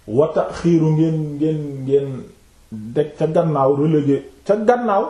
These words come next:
al alim, ki xam, loolu erreur la. Waaw. Yonent bi sallallahu alayhi wasallam waxoon na, kaw kaw ba, gisoon nañ ko fan yële.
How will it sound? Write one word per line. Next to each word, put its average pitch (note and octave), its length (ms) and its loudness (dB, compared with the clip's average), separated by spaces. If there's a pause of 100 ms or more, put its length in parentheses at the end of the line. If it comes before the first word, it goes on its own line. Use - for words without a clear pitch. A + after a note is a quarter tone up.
(420)
al C#3 160 -2
alim, C3 460 -4 (160)
ki G#3 100 -2
xam, G3 280 0 (200)
loolu F#3 440 -10
erreur D#3+ 240 -6
la. C#4+ 100 -6 (1200)
Waaw. - 180 -16 (400)
Yonent F#2+ 280 -12
bi A#2+ 60 -6
sallallahu A#2+ 220 0
alayhi B2+ 180 -4
wasallam C3 300 -6
waxoon C3 300 -2
na, D#3+ 60 -10 (480)
kaw C3+ 200 2
kaw A2 180 -6
ba, E2+ 220 -10 (220)
gisoon D#3 260 -2
nañ C3 140 -6
ko B2+ 100 -6
fan A2 220 -8
yële. F2+ 180 -6